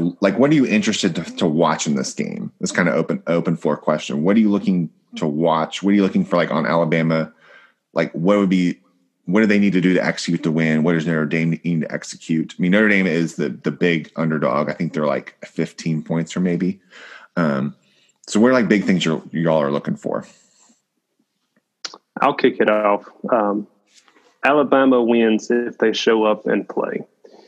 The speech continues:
Speaker 2: I think is what it comes down to. Notre Dame, I think when they beat Clemson early in the season,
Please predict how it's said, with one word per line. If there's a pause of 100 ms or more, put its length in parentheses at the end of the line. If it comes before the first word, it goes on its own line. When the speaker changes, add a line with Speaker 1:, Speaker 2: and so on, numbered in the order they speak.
(520)
Speaker 2:
I
think
is
what
it
comes
down
to.
Notre
Dame, (920)
I
think
when
they
beat
Clemson
early
in
the
season,